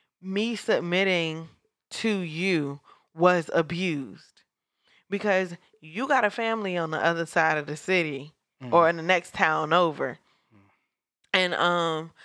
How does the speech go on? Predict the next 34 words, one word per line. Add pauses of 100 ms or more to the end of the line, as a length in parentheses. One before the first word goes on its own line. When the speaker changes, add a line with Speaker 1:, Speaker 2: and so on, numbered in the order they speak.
(280)
Speaker 1:
what
did
it, (180)
what
was
I
Speaker 2:
Well, (240)
Speaker 1:
watching
Speaker 2:
mm, (300)
Speaker 1:
when
the
dude
was
Speaker 2:
okay,
I
Speaker 1:
like,
Speaker 2:
got
it. (140)
I
got
Speaker 1:
hold
on,
Speaker 2:
exactly
Speaker 1:
hold
on.
Speaker 2:
what
you're
saying.
Speaker 1:
Oh,
I
was
watching
Brilliant
Idiots.